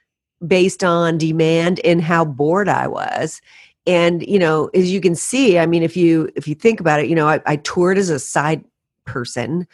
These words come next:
I love being a side person. I toured as a lead, a band leader. I put out five records of my own. I got zillions of cuts for other people. I played keyboard on countless records. I produced countless records.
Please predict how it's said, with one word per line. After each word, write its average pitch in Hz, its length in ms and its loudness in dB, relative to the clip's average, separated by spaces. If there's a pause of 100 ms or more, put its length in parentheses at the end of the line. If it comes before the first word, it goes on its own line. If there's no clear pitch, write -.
(240)
I 160 120 2
love 175 360 4
being 190 260 4
a 156 40 0
side 139 320 -2
person. 143 480 -6
I 156 100 -2
toured 165 400 0
as 160 220 2
a 160 80 -2
lead, 156 460 0
a 143 60 -8
band 151 320 0
leader. 139 480 -2 (300)
I 151 80 0
put 196 160 0
out 170 200 2
five 165 300 2
records 175 320 0
of 180 80 0
my 175 240 2
own. 147 400 -2
I 147 160 0
got 147 240 0
zillions 165 500 0
of 160 140 -2
cuts 156 280 -4
for 160 140 0
other 147 200 2
people. 143 680 -2 (400)
I 147 120 2
played 160 420 0
keyboard 180 380 0
on 151 160 0
countless 208 580 0
records. 143 520 -2
I 151 80 2
produced 196 460 0
countless 147 520 -2
records. 139 580 -2